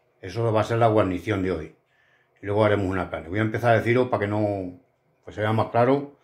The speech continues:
Primero lo que le vamos a meter al pastelico de patata.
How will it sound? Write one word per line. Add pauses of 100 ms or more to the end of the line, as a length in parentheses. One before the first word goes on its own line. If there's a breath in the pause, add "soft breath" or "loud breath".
(360 soft breath)
Primero
lo
que
le
vamos
a
meter
al
pastelico
de
patata.